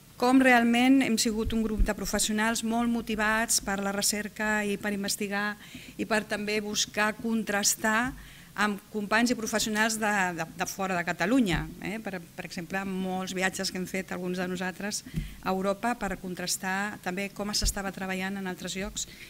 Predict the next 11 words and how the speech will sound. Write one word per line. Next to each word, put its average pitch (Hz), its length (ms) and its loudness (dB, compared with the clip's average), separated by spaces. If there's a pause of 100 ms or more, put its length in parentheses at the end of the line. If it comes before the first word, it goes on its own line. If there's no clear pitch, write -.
(120)
i 190 80 -4
poder 202 200 0
integrar 208 520 2 (380)
a 185 100 -2
la 185 80 0
nostra 196 240 -4
praxis 190 400 -4
del 175 120 -4
dia 170 200 -6
a 160 40 -8
dia, 160 260 -8